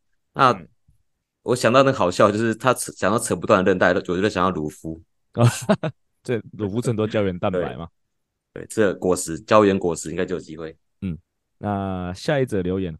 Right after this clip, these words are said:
Speaker 1: 这个中文名字是
Speaker 2: 许元根，阿根，就是跟我闲聊的阿根。
Speaker 1: 嗯。哦，好，他说P L G前执行长，就是没有向大老板找下面有大的毅哥指导公关新闻稿，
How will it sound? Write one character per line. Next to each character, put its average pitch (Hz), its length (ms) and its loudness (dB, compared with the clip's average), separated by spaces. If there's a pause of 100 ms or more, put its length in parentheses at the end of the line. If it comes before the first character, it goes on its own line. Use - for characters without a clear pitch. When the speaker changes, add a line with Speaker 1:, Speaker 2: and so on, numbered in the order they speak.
(1900)
Speaker 1:
这 - 80 -12
个 120 200 -2 (220)
中 160 240 4
文 123 100 6
名 110 220 4
字 104 140 -2
是 117 420 2
Speaker 2:
许 - 40 6
元 104 140 2
根， 131 160 2 (220)
阿 135 140 -2
根， 135 240 0
就 131 100 -6
是 127 80 -6
跟 107 160 -2
我 107 100 0
闲 98 160 -4
聊 98 80 -2
的 92 80 -2
阿 - 120 -6
根。 101 160 -4
Speaker 1:
嗯。 107 40 -12 (440)
哦， 131 280 -2
好， 80 400 -6
他 120 120 0
说 113 440 4 (120)
P 180 260 6
L 120 140 10
G 135 200 2
前 104 240 0
执 95 140 -6
行 98 180 -2
长， 98 280 -2 (560)
就 147 160 6
是 135 180 0
没 107 160 2
有 101 160 4
向 107 240 2
大 113 140 8
老 92 160 6
板 87 200 2
找 80 220 -2
下 110 240 4
面 107 220 0
有 76 240 -4
大 98 240 4
的 71 100 -6 (180)
毅 98 160 -4
哥 95 200 0
指 92 200 -8
导 90 160 2
公 104 240 -2
关 107 200 2
新 101 180 -4
闻 87 140 -4
稿， - 260 -4